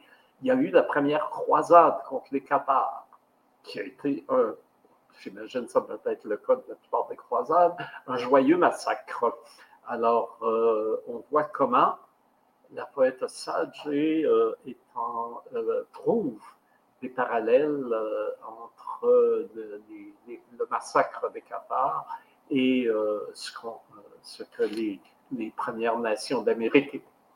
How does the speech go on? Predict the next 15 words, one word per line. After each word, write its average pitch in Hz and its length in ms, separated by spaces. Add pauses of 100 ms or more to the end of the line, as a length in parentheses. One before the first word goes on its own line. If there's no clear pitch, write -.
(120)
particulièrement 123 1120
aux 110 140
États-Unis, 120 840 (680)
et 123 220
encore - 640
à - 60
une 110 160
date - 240
relativement 120 720
récente, - 520
les 117 220
Osages 113 540 (140)
ont, 104 360 (220)
ont 131 80
connu. 120 440